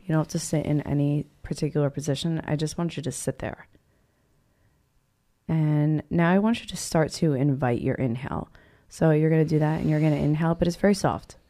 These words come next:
It can't be harsh. So it's very soft and it could take about five seconds. So it's like inhale one, two, three, four, five.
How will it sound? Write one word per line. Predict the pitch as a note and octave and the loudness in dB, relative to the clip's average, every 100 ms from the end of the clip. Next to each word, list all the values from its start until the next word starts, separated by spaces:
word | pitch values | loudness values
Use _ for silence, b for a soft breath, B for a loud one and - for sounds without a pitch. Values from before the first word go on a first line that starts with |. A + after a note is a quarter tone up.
| _ | _
It | E3+ | -6
can't | - F3 | -2 0
be | F3 | 0
harsh. | E3 G2+ - - _ _ | -2 -4 -8 -16 _ _
So | - F3 | 0 0
it's | F3+ | 2
very | F#3 | 0
soft | F3+ D#3+ E3 - B B B B - | 2 0 0 -2 B B B B -6
and | E3 E3 E3 E3+ | -2 0 0 -2
it | |
could | F3+ | -2
take | A3 A3 | 0 2
about | A3+ G#3 | 2 2
five | D#3 D#3 | 0 0
seconds. | C#3 C3+ C#3+ D#3 | -4 -8 -10 -8
So | - | -6
it's | D3 - | -4 -4
like | C#3+ | -2
inhale | D#3+ D#3 D3+ D3 | -2 0 0 0
one, | D3 D3 D3+ D3+ b b b b _ - | 2 0 0 -4 b b b b _ -18
two, | - D#3 C#3+ D3 D3 B B B B B B B _ | -6 -2 0 0 -2 B B B B B B B _
three, | E3 D3+ C#3+ D3+ D3+ b b b b b b _ _ | -2 0 2 0 -4 b b b b b b _ _
four, | - - D3 C#3+ C#3 C#3+ - b b b b b _ _ _ - - | -20 -2 2 4 2 0 -4 b b b b b _ _ _ -20 -8
five. | C#3+ C3+ E3+ | -4 -2 -2